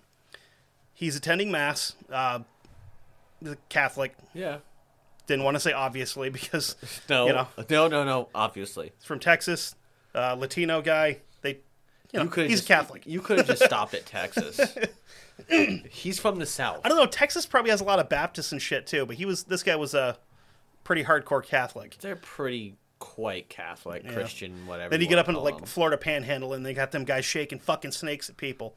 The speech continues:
Speaker 2: Those are weird.
Speaker 1: Yeah, like, like, they got a s-, uh, like, a tent set up in some farmer's field.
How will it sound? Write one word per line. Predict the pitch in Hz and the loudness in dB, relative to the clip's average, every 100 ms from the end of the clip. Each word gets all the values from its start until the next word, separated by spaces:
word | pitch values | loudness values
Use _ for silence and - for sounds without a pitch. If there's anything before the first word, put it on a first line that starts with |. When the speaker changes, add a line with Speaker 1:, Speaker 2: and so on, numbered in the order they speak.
| - | -16
Speaker 2:
Those | 107 107 95 | -6 -4 -4
are | 87 | -10
weird. | 78 - - | -14 -12 -6
Speaker 1:
Yeah, | 117 104 - | -6 -6 -8
like, | 139 139 | 0 2
like, | 139 131 | 0 0
they | 147 | 0
got | 139 | 0
a | |
s-, | 131 - | 0 -2
uh, | 156 147 | -2 -2
like, | 147 | -4
a | 123 | -8
tent | - 143 143 | -6 -4 0
set | 151 139 | 2 4
up | 139 | 2
in | 139 | 0
some | 147 131 | -6 0
farmer's | 147 143 135 | 2 2 -4
field. | - 143 139 | -4 -2 -2